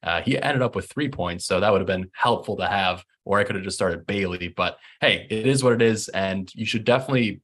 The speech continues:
just plan your transfers leading up to that wild card moment so you can maximize, uh, potential punts and then reset your team. So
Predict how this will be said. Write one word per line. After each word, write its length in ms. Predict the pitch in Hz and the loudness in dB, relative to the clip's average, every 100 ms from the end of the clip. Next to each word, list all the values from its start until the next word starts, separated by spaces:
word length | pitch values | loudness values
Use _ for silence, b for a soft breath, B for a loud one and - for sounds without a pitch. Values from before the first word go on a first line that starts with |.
| - | -8
just 240 | 101 - | -8 -8
plan 420 | - 110 104 101 | -4 0 0 0
your 80 | 92 | -2
transfers 680 | 90 104 95 - 98 92 - b - | -4 -4 -4 -4 -4 -2 -6 b -2
leading 320 | 110 107 101 | 0 0 0
up 220 | 95 - | 0 0
to 100 | - | -2
that 180 | 98 87 - | -2 -4 -6
wild 340 | 95 95 92 92 | -2 0 0 -2
card 160 | 92 | -6
moment 280 | 90 92 92 | -6 -6 -6
so 80 | 95 | -4
you 80 | 92 | -4
can 160 | 95 | -4
maximize, 720 | 92 95 - - 95 90 87 - B B - | -4 -4 -4 -4 -2 -2 -4 -10 B B -10
uh, 140 | 90 85 | -6 -6
potential 540 | - 95 107 92 87 | -6 -4 -2 -2 -4
punts 440 | - - 90 85 | -2 -2 0 -2
and 140 | 90 92 | -4 -4
then 100 | 87 | -6
reset 400 | 95 90 87 - | -6 -4 -4 -6
your 100 | 85 | -10
team. 260 | - 82 | -10 -12
So 300 | 80 90 87 | -6 -4 -4